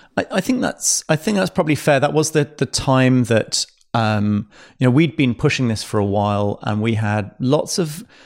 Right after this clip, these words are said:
practices using the platform, you know, fifteen hundred. But actually overnight, suddenly there was a need, it, there was a need for this sort of service.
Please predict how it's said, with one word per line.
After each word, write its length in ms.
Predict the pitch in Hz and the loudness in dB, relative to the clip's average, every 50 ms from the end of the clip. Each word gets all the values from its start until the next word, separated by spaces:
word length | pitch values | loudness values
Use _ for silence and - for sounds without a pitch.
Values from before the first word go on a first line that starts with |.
| - _ _ _ _ | -20 _ _ _ _
practices 580 | - 143 143 - - 135 123 - 123 113 101 113 | -4 -4 -4 -4 -6 -6 -6 -4 -4 -2 0 0
using 240 | 120 110 101 110 107 | 0 0 0 0 -2
the 80 | 101 | -2
platform, 340 | - - 98 - 123 151 170 | -2 -4 -6 -2 0 0 2
you 60 | 147 120 | 2 0
know, 80 | 127 131 | 0 0
fifteen 340 | - 143 - - 123 110 | -2 -4 -4 -2 -4 -2
hundred. 480 | 107 110 104 104 98 95 95 98 101 - _ - - - _ _ _ _ _ _ _ _ | 0 0 0 0 0 -2 -2 -4 -6 -8 _ -20 -20 -20 _ _ _ _ _ _ _ _
But 120 | 127 127 | 0 0
actually 340 | 135 143 160 - - 127 120 127 | 2 0 0 -2 -4 0 2 4
overnight, 640 | 143 151 127 131 127 123 120 110 101 98 - - - - | 4 4 4 2 2 2 2 0 0 -2 -4 -8 -10 -8
suddenly 360 | - - 135 110 127 123 117 | -2 -2 0 0 2 0 0
there 120 | 92 117 110 | 0 0 -2
was 120 | 110 98 | 0 0
a 80 | 107 107 | 0 -2
need, 400 | 107 110 120 120 123 117 - - | 0 0 0 0 0 -2 -2 -4
it, 320 | 123 - _ - 156 127 | -6 -8 _ -10 -8 -6
there 60 | 123 147 | -4 -4
was 100 | 135 123 | -2 -2
a 60 | 120 | -2
need 380 | 107 107 113 117 113 104 - | -2 0 0 0 -2 -2 -4
for 80 | - - | -8 -10
this 120 | 98 92 | -10 -10
sort 140 | - - - | -10 -10 -10
of 80 | - - | -10 -10
service. 540 | - - 101 98 - - - - - - | -8 -8 -8 -8 -10 -10 -10 -10 -10 -12